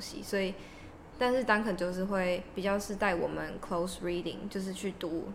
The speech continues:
每个文本里面的东西，然后帮我们把一些重点抓出来，抓出来，所以如果我再回头去看的话，我会比较能欣赏那个作品。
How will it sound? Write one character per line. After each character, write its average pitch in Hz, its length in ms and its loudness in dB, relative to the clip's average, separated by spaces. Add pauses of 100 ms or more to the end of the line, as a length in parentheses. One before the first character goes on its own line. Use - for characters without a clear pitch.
每 175 120 0
个 180 100 2
文 170 200 0
本 185 120 2
里 175 40 -2
面 175 160 -2
的 - 60 -10
东 - 100 -6 (100)
西， - 320 -6 (400)
然 180 160 -2
后 185 220 2
帮 185 200 6
我 175 80 4
们 165 140 0
把 107 460 2 (560)
一 208 60 0
些 196 180 2
重 190 200 2
点 151 160 -2
抓 170 220 2
出 180 160 -4
来， - 160 -2 (240)
抓 196 160 6
出 208 120 2
来， 160 160 4
所 208 160 2
以 190 220 4 (420)
如 202 100 4
果 202 120 8
我 190 120 6
再 208 140 6
回 202 160 4
头 180 160 2
去 190 140 0
看 185 200 2
的 170 120 0
话， 185 180 4
我 170 140 4
会 190 220 6
比 185 120 -8
较 196 120 4
能 170 120 4
欣 180 260 -2
赏 185 220 -4
那 165 80 -8
个 - 80 -4
作 - 240 -6
品。 - 140 -14